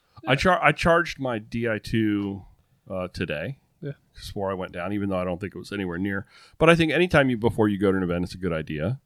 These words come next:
Speaker 1: to, to throw your bike on the charger and get your, your batteries all topped off. Now,
Speaker 2: You know, you know what's cool with Jessica's bike to make her feel a little more confident?
Speaker 1: Hmm.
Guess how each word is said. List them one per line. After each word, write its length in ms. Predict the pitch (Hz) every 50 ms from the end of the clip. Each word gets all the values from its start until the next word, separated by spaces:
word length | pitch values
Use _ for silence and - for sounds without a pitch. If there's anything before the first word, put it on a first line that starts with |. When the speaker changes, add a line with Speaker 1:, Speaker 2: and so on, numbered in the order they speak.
| _ -
Speaker 1:
to, 180 | - 104 95 - - -
to 100 | - 117
throw 200 | - - - 117
your 140 | 107 101 92
bike 240 | 78 82 82 80 90
on 80 | 87
the 80 | 85 80
charger 480 | - - 73 73 78 80 107 135 147 _ _ _ _ _ _ _ _ _ _ -
and 140 | 95 95
get 240 | 90 95 90 - -
your, 380 | 98 92 87 85 82 82 87 95 101
your 100 | 90 90
batteries 520 | 80 90 85 85 85 90 90 87 85 85
all 160 | 87 82 82
topped 400 | - - - 107 92 82 - -
off. 240 | 87 85 95 135 73 - - - - - - _ -
Now, 100 | - 135
Speaker 2:
You 60 | 131 131
know, 180 | 147 139 135
you 120 | 135 131 127
know 80 | 139
what's 160 | 131 117 -
cool 320 | - - 139 135 131 127 123
with 520 | 113 104 104 101 101 95 95 - - - -
Jessica's 400 | - 107 110 - 202 196 190 180
bike 240 | 196 202 208 214 -
to 80 | -
make 100 | 202 214
her 60 | 202 185
feel 160 | - 220 202
a 0 |
little 180 | 202 202 208
more 100 | 196 196
confident? 380 | 214 226 202 208 214 226 233 - -
Speaker 1:
Hmm. 140 | - 120 117